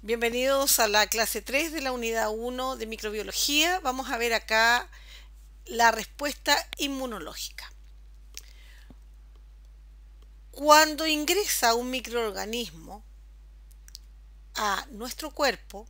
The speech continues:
nosotros vamos a desatar la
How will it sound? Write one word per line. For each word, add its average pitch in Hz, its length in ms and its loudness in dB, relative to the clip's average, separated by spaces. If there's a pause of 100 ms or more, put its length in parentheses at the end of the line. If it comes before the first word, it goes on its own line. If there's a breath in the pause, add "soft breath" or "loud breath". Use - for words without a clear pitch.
(840 loud breath)
nosotros 302 440 -4
vamos 285 380 0
a 240 140 4
desatar 226 840 2 (1040 soft breath)
la 220 580 4